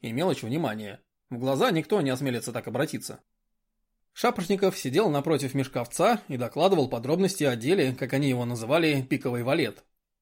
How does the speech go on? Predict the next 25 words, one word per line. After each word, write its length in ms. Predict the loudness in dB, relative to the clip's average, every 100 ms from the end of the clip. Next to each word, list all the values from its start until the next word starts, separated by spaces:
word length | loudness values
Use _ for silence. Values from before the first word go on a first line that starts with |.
| _
История 560 | -8 -6 2 4 6 4
получается 600 | 4 0 4 4 4 2
такая. 580 | 2 2 0 0 -4 -12 _ _ _
Найдено 540 | 0 2 4 4 4 4
два 200 | 2 2
трупа, 520 | 2 2 0 0 -4 -2
оба 340 | 4 6 6
мужчины 460 | 4 0 0 0 -2
весьма 280 | -2 -4
состоятельные 960 | -4 -6 -4 -2 2 4 4 2 0 -2 -4
и, 220 | -2 0
похоже, 440 | -2 2 4 4
сколотившие 600 | 2 0 2 2 0 -2
капитал 520 | -2 -2 2 2 0 -4
не 100 | -4
совсем 400 | -2 0 0 0
честным 320 | 0 -2 -2
трудом. 400 | 0 2 0 -6 _ _ _ _ _ _ _ _
Оба 360 | 2 6 6 4
попадали 440 | 2 4 4 4
в 100 | 2
поле 200 | 0 2
зрения 340 | 2 0 0
полицейских 640 | 0 -2 0 -2 -2 -8 -2
органов, 480 | 0 2 0 0